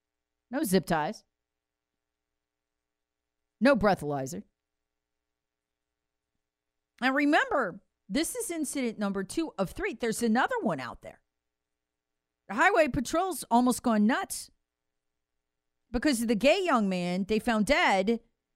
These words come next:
they were say-, they were told, "Hey, this is an auto accident. A poor gay young man who had a, you know, who, who had a connection to the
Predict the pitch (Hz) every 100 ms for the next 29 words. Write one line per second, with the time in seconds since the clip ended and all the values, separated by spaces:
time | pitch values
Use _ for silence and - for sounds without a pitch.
0 | _ 240 240 254 220 208 226 226 254 254
1 | 359 381 311 262 233 262 339 302 247 240
2 | 247 226 311 285 302 330 285 262 262 254
3 | 247 247 240 202 202 196 202 214 196 202
4 | 226 214 214 226 277 277 233 214 - 247
5 | 233 190 202 175